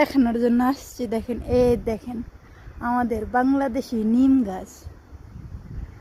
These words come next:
এটা হচ্ছে ফার্মের নিম গাছটা। দেখেন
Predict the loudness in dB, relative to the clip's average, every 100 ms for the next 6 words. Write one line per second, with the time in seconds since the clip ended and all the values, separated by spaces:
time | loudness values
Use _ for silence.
0 | -16 -10 -4 -4 -4 -6 -4 -2 2 2
1 | 4 4 2 0 -4 -8 -6 -6 -6 -8
2 | -12 -14 -18 -20 -20 -20 -20 -20 -20 -20
3 | -12 -10 -10 -14